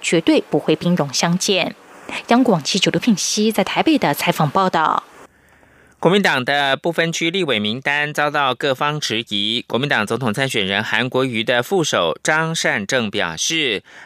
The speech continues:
Speaker 2: 没有办法昧着良心替这份名单来背书。对此，韩国瑜表示，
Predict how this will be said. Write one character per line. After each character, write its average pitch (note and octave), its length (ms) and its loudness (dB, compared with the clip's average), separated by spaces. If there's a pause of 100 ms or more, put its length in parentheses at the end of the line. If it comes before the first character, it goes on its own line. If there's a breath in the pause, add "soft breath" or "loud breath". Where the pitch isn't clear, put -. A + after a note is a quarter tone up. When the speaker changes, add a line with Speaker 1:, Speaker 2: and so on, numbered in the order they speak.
Speaker 2:
没 E3+ 120 2
有 A3+ 80 2
办 F#3+ 160 2
法 C#3+ 160 0
昧 D3 180 -4
着 B2 120 -2
良 A2+ 220 0
心 C#3+ 300 -4
替 C3+ 260 -6
这 C3+ 220 -2
份 B2 180 0
名 G2+ 240 -4
单 C3 220 -2
来 G#2+ 160 -2
背 A2+ 240 -2
书。 D#3 540 0 (280 loud breath)
对 A3+ 140 4
此， E3+ 160 0
韩 C#3+ 160 0
国 E3 100 2
瑜 D#3+ 160 -2
表 C3 240 0
示， B2+ 460 0